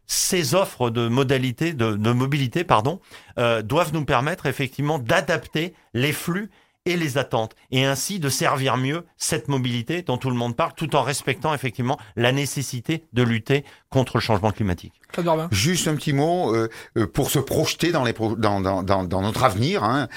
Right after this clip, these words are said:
Speaker 3: euh, que je souhaite vertueux. Euh, Samuel et moi, on est d'accord pour cette logique avec vous, Jonathan, et de se dire aussi, pour avoir travaillé avec, euh, les différents aéroports, euh, de France,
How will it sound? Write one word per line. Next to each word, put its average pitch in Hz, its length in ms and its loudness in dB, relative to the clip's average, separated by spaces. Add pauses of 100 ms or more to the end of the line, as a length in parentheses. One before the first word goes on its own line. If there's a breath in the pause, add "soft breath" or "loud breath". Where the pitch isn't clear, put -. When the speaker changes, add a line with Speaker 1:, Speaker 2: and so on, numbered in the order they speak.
(240 loud breath)
Speaker 3:
euh, 98 120 2
que - 140 0
je 117 120 2
souhaite 107 240 0
vertueux. 104 960 2
Euh, 85 60 -2
Samuel 101 340 0
et 95 60 -2
moi, 107 140 0
on 98 100 0
est 92 120 0
d'accord 120 380 0
pour - 160 -14
cette 110 220 -4
logique 107 280 -2
avec 95 220 0
vous, 139 160 -2
Jonathan, 117 460 0 (600 loud breath)
et 214 120 2
de 165 80 2
se 165 120 -2
dire 127 220 0
aussi, 240 320 -4 (540 loud breath)
pour 165 200 6
avoir 131 280 4
travaillé 127 500 2
avec, 101 360 -2
euh, 98 40 2
les 92 180 2
différents 104 420 -2
aéroports, 98 680 0
euh, 85 60 -2
de 87 80 0
France, 180 500 -2